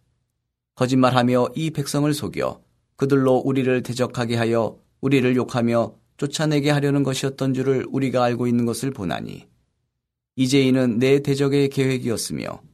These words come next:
그가 내 안에서 자기의 능력을 행사하였도다.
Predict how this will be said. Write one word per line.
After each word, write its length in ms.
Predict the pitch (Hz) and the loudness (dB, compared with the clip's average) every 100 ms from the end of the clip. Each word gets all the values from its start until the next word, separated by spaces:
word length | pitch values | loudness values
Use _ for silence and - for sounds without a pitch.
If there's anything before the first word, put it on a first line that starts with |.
| _ _ _ _ _ - | _ _ _ _ _ -6
그가 280 | 135 131 127 | 0 4 4
내 180 | 123 | 4
안에서 460 | 127 127 123 127 123 | 4 4 0 0 -2
자기의 400 | 123 120 139 143 | -2 -2 0 0
능력을 420 | 135 135 131 139 | 2 0 0 0
행사하였도다. 960 | 135 131 123 127 123 123 69 - - | -2 -4 -6 -6 -6 -8 -8 -10 -12